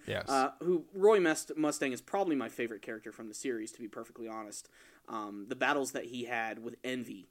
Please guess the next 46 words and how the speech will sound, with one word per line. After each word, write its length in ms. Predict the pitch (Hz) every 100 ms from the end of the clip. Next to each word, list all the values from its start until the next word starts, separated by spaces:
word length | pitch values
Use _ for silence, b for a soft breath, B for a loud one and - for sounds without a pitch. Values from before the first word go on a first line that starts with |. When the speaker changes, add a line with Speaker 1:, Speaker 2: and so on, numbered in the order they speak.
| _
Speaker 2:
Oh, 240 | 127 127 - - -
God, 300 | - - -
those 240 | - 123 127
were 80 |
so 360 | 123 - 185 147
freaking 420 | - 185 156 131 -
chilling! 540 | 269 330 381 311 190 B B B _ 156
Um, 340 | 151 135 143
even 240 | 180 214 214
against, 360 | 180 165 -
uh, 200 | 143 127
Lust, 460 | 120 127 143 - -
that 160 | 127
was 120 | 135 120
really 220 | 120 117
cool. 380 | - 120 113 b b b
Um, 360 | 123 123 120 123
but 120 | 175
all 120 | 262
the 100 | 240
other 140 | 208 185
char-, 160 | 170
you 100 | 156
know, 80 | 143
you 140 | 139
have 140 | 151 135
Winry 380 | 135 156 151 139
Rockbell, 720 | 131 131 - 131 131 131 127 -
you 120 | 127
know, 160 | 120 120
just 220 | 123 -
being 160 | 123
played 240 | 117 120 123
by 120 | 123
some 220 | 120 131
Japanese 420 | 120 117 127 123
actress 320 | 117 123 120 127
I've 80 |
never 180 | 127 127
seen 200 | - 127
before. 380 | 123 - 123 123
You 80 | 127
have 100 | 120
Mize 380 | 120 123 135 131
Hughes, 460 | 131 131 131 131
who's 260 | 123 117